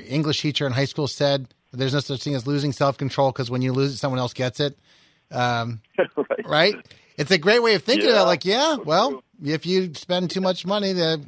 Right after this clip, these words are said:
Speaker 1: guess who owns you? I mean, proverb, the Bible talks about that too. The, the, the borrower is slave to the lender.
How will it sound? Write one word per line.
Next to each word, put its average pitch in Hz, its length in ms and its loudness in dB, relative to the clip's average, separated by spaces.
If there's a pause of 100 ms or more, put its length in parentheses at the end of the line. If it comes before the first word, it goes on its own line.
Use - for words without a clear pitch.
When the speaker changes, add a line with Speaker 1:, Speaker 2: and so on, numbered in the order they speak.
Speaker 1:
guess 139 220 -4
who 170 140 0
owns 196 260 -2
you? 110 140 -2 (140)
I 117 40 -8
mean, 127 160 0
proverb, 151 400 -2
the 127 80 -6
Bible 180 280 4
talks 139 280 -2
about 127 220 -2
that 123 200 -2
too. 220 220 -2
The, 110 120 -4
the, 104 200 -10
the 110 200 -10
borrower 120 340 -2
is 104 80 -6
slave 120 280 -4
to 117 100 -10
the 107 100 -10
lender. 113 360 -6